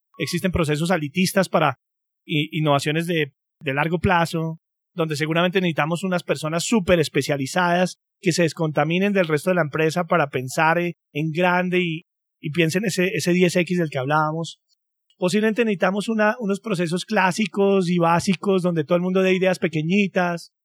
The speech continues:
Seguramente necesitamos hablarle al mundo para que el mundo nos dé ideas que yo no tengo, que es lo que se llama Open Innovation, ¿cierto? Entonces, la primera cosa que tenemos que entender es que el primer error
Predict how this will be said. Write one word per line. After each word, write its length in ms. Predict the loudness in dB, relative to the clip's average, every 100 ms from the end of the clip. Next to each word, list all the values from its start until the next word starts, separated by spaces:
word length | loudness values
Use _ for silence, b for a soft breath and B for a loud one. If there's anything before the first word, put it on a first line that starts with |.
| _ _
Seguramente 500 | -4 0 2 2 0
necesitamos 400 | 0 0 0 0
hablarle 320 | 0 2 2 0
al 100 | 0
mundo 280 | 0 0
para 140 | 0 0
que 100 | -2
el 40 |
mundo 220 | -4 -4
nos 140 | -2 -2
dé 100 | -2
ideas 220 | 0 -2
que 100 | -4 -6
yo 80 |
no 100 | -6
tengo, 320 | -2 0 0 0
que 80 |
es 60 | -4
lo 60 | -4
que 40 |
se 80 | -2
llama 160 | 0
Open 220 | 0 0 0
Innovation, 800 | 2 2 4 2 0 -2 -4 -8 _ _ _
¿cierto? 500 | -4 0 0 0 -2 -4 _ _ -4
Entonces, 460 | -2 0 0 -2 -4
la 220 | -2 0
primera 400 | 2 2 2 0
cosa 300 | 0 0 0
que 100 | -2
tenemos 300 | -2 -2 -2
que 80 | -2
entender 360 | 0 0 2
es 120 | 0 0
que 100 | -2
el 80 |
primer 340 | 0 -2 2 2
error 400 | 2 2 0